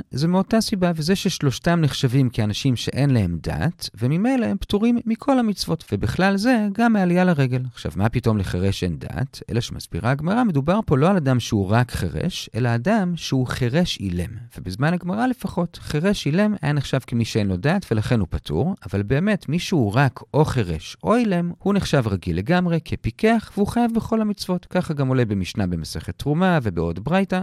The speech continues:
מי שהוא רק או חירש או אילם הוא פיקח והוא חייב במצוות,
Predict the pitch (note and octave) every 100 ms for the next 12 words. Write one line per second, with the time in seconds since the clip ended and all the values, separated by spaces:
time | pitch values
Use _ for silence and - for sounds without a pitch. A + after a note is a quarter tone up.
0 | F3 D3+ G3 - C#3+ C#3+ B2+ - - E3
1 | - A2+ F#2+ D#2+ - C3 C3+ A2 D#2 D#2+
2 | - - G2 - D3 G2+ - E2 - D#2+
3 | C#2+ C#2+ C#2+ E2 - F3 A3+ -